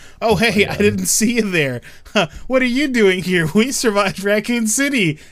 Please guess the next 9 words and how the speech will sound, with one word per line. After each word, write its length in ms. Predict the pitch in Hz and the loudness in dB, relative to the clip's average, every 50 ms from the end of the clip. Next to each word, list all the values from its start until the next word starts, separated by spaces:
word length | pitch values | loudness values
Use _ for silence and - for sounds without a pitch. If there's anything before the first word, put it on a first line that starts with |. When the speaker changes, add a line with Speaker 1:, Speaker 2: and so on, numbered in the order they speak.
| - - - - | -16 -12 0 2
Speaker 1:
<laughs> 580 | 233 220 220 - 220 214 214 208 208 185 151 - - - - - - - - | 2 2 2 0 -2 0 0 -2 -4 -4 -4 -8 -16 -20 -20 -20 -20 -10 -6
Like, 140 | 165 156 151 | -6 -6 -6
really? 460 | 156 151 165 165 175 185 196 196 160 - | 2 4 4 4 6 4 2 2 0 -2
Speaker 2:
<laughs> 120 | 208 185 | -4 -2
Speaker 1:
Like, 200 | 175 180 185 - | 0 -2 0 -2
come 200 | - 220 226 214 | -2 0 2 4
on. 440 | 175 156 143 131 123 123 123 127 127 - - - - - - - - - 127 - - - 127 - - - _ _ | 4 2 2 0 -2 -4 -6 -6 -6 -12 -20 -20 -20 -20 -20 -12 -12 -12 -12 -10 -10 -10 -10 -10 -14 -20 _ _
Come 220 | - - 226 214 185 | -6 0 0 2 2
on. 380 | 165 151 143 135 131 131 131 | 2 0 0 -2 -4 -6 -6